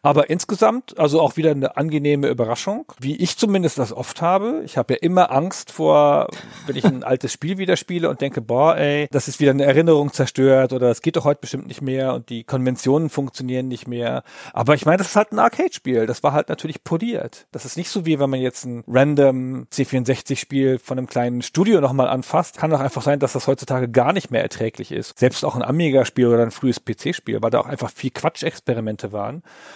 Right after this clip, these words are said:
Aber die großen Arcade-Spiele, die waren dann ja zumindest durchpoliert. Die sahen slick aus, die haben nicht groß geruckelt, die hatten eine durchdachte Steuerung und so. Und so ist es hier auch. Das Spiel fasst sich einfach gut an.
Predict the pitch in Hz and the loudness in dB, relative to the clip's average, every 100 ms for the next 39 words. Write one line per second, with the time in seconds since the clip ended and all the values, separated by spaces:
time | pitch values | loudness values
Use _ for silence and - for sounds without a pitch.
0 | - - _ 139 131 139 120 113 - 127 | -20 -20 _ -2 4 4 2 -10 -4 -4
1 | - 123 123 120 120 131 - 175 185 196 | -4 -8 -6 -4 -2 -2 -4 -4 0 2
2 | 190 160 - 156 151 - 139 131 127 135 | 2 -2 -14 -12 -12 -14 -18 0 2 2
3 | 156 156 151 139 - 127 143 151 143 _ | 4 4 4 2 2 -2 0 0 0 _
4 | _ _ _ 151 165 - - 127 117 113 | _ _ _ 4 4 2 -2 -2 2 0
5 | 95 - 123 117 113 113 - 135 - 131 | -2 -6 -10 -2 -2 -2 0 0 2 2
6 | 131 127 - 117 117 117 - 110 - 123 | 4 2 -2 -4 -4 -8 -8 -8 -4 -4
7 | - 120 117 117 - 117 117 - 117 - | -2 -2 -2 -4 -4 -6 -6 -4 -6 -4
8 | - 120 123 123 - 117 113 120 - - | -4 -2 -2 -6 -8 -8 -6 -6 -8 -10
9 | 185 156 151 170 180 - 208 - 104 - | 2 2 4 2 2 0 2 4 2 -4
10 | - - 127 - 139 - - 135 127 - | -8 -6 -8 -2 -4 -4 -12 -12 -10 -10
11 | 117 123 - 95 | -10 -10 -10 -12